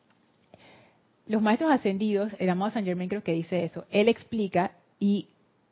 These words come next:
es lo que dice el maestro. En realidad, los milagros, como la gente lo piensa que es como un acto de magia, eso no existe. Lo que hay es la aplicación de la ley, que uno no entiende cómo funciona, entonces uno dice, "Oh, esto es magia, es un milagro", pero en realidad es la aplicación de la ley.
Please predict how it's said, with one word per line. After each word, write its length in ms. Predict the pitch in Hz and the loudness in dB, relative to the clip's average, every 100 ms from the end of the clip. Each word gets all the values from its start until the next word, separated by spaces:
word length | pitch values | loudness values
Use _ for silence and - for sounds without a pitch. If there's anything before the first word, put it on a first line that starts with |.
| _ - | _ 4
es 220 | 220 214 | 6 6
lo 100 | 226 | 2
que 80 | 196 | 2
dice 200 | 180 208 | 2 0
el 80 | 190 | -2
maestro. 480 | 214 269 - 165 - - - - | 0 -2 -4 -10 -10 -20 -8 2
En 120 | 226 | 4
realidad, 480 | 240 240 247 262 269 | 6 4 4 2 2
los 160 | 247 220 | -4 -4
milagros, 680 | 202 190 190 190 196 208 - _ _ _ _ | 0 2 2 0 -6 -10 -18 _ _ _ _
como 220 | - 208 | -2 4
la 80 | 196 | 6
gente 180 | 202 240 | 6 4
lo 120 | 220 | 0
piensa 200 | 190 190 | -2 -2
que 80 | 208 | -2
es 60 | 208 | -2
como 160 | 214 | -2
un 60 | 185 | -2
acto 180 | 170 202 | -2 -2
de 100 | 175 | 0
magia, 400 | 185 185 190 - | 0 2 0 -2
eso 200 | 185 185 | -6 -6
no 80 | 170 | -10
existe. 480 | - - - - - _ - - - | -10 -14 -14 -20 -20 _ -20 -20 -6
Lo 160 | 196 190 | -2 4
que 180 | 196 175 | 6 6
hay 180 | 175 | 6
es 60 | 202 | 4
la 80 | 240 | 2
aplicación 560 | 214 196 170 - 156 | 0 -4 -4 -4 -8
de 100 | 165 | -4
la 140 | 180 190 | -2 0
ley, 240 | 262 202 | 4 2
que 140 | - 175 | 0 -6
uno 100 | 185 | -4
no 60 | |
entiende 320 | 208 202 196 | -4 -2 -2
cómo 180 | 202 214 | -2 -6
funciona, 480 | 226 254 247 220 220 | -6 -8 -6 -4 -2
entonces 260 | 196 - 202 | -4 -4 -4
uno 140 | 202 | -4
dice, 220 | 202 - | -2 0
"Oh, 480 | - 587 640 640 622 | 0 2 2 2 0
esto 120 | - | 2
es 100 | 587 587 | 0 2
magia, 560 | 622 605 571 508 480 | 2 4 2 0 -8
es 60 | 453 | -8
un 60 | 554 539 539 554 440 | -8 -4 -2 0 -2
milagro", 160 | - | -2
pero 120 | 233 220 | 0 2
en 60 | |
realidad 320 | 208 208 208 | 2 2 2
es 60 | 202 | 2
la 60 | 262 | 0
aplicación 460 | 208 180 175 185 | -4 -6 -6 -6
de 60 | 208 | -4
la 100 | 196 | -4
ley. 320 | 220 269 170 | -2 -2 -4